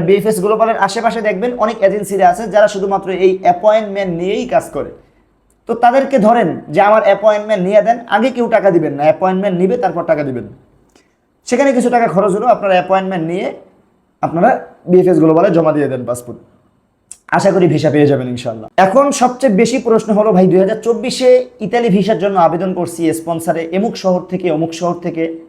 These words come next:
আমার ভিসা পাওয়ার সম্ভাবনা কতটুকু বা ভিসা পেতে পারি কিনা, এখন নাকি আর ভিসা দিবে না?" এই ক্ষেত্রে আমি আপনাদেরকে ক্লিয়ার একটা কথা বলি, দেখেন, ইতালি ভিসা এরকমও হইছে যে আবেদন করার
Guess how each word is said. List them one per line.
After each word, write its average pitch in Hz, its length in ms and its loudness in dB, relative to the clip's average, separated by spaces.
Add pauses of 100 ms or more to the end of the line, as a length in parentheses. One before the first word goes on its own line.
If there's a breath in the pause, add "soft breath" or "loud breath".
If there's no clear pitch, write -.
(100)
আমার 196 300 2
ভিসা 185 300 0
পাওয়ার 175 220 0
সম্ভাবনা 160 540 -6
কতটুকু 170 360 -8
বা 196 100 0
ভিসা 156 260 -2
পেতে 160 300 -6
পারি 139 200 0
কিনা, 110 260 -14 (1000)
এখন 233 280 2
নাকি 226 260 2
আর 202 100 4
ভিসা 160 280 2
দিবে 156 200 0
না?" 107 140 -8 (1080)
এই 240 100 4
ক্ষেত্রে 269 280 2
আমি 254 160 0
আপনাদেরকে 233 560 2
ক্লিয়ার 196 300 2
একটা 180 260 0
কথা 170 160 0
বলি, 151 180 -2
দেখেন, 160 460 -4 (1300)
ইতালি 262 640 2
ভিসা 180 520 2 (540)
এরকমও 254 480 4
হইছে 240 400 2
যে 220 100 4
আবেদন 220 480 0
করার 226 220 4